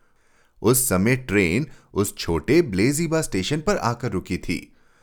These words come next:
उस वक्त नीले मकान के सामने के बाग में एक बालिका गेंद से खेल रही थी। उसकी उम्र दस साल के करीब थी। उसकी शक्ल गुलाबी रंग की थी, उसकी पोशाक पीले रंग की थी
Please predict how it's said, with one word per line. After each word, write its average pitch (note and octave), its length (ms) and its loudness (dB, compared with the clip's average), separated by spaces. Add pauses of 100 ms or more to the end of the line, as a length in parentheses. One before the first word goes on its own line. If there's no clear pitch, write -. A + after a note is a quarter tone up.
(180)
उस A2 260 0
वक्त B2 300 2
नीले B2 280 2
मकान A#2+ 380 0
के C3 140 -4
सामने A2 440 -2
के C3 100 -4
बाग G2 400 2
में G2 280 -2 (380)
एक D3+ 280 4
बालिका A#2 840 0
गेंद A2 440 2
से D#3+ 260 0
खेल B2 360 0
रही F#2 240 0
थी। - 380 -8 (480)
उसकी E3+ 320 0
उम्र G#3 300 4
दस D#3 340 0
साल D#3 200 -2
के D3 120 -8
करीब F#2 320 -2
थी। - 420 -6 (400)
उसकी F2 340 -4
शक्ल C3+ 380 0
गुलाबी G#2+ 500 2
रंग G2 200 -2
की F#2 140 -6
थी, - 420 -4 (360)
उसकी F2 320 -4
पोशाक F#2 800 0
पीले D3 280 2
रंग B2 180 -2
की G#2+ 140 -6
थी D#2 380 -8